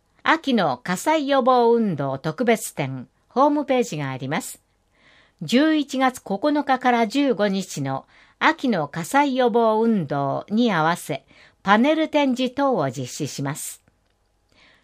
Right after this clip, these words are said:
消防博物館は電話零三三三五三の九一一九番です。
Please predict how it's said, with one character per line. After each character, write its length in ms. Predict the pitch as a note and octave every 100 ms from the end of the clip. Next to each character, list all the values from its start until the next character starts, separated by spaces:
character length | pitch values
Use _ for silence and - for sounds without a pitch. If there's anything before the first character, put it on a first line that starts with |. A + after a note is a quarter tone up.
| _
消 340 | - B3 D#4+
防 240 | D#4 C#4+
博 300 | B3+ B3 B3
物 220 | A#3 A3+ -
館 280 | E3+ C#3
は 220 | C3+ C#3+ - _
電 320 | C#3+ G3 G#3+
話 220 | F3+ D#3 - F3+
零 220 | E3 A#3+
三 360 | - F3+ D3 C3+ - _
三 420 | - - C4+ D4+
三 440 | D4 D4 B3+ F3 C#3
五 280 | F3 A3+
三 460 | A#3 - F#3+ D#3 C3+
の 240 | C#3+ D3 - _ _ _ _ -
九 420 | - C4 D4+ D#4
一 480 | C#4 B3 - E3 D3
一 280 | C#3+ - -
九 320 | - B3+ E3+
番 340 | C3 C3 C#3
で 140 | B2+ D#4+
す。 220 | - -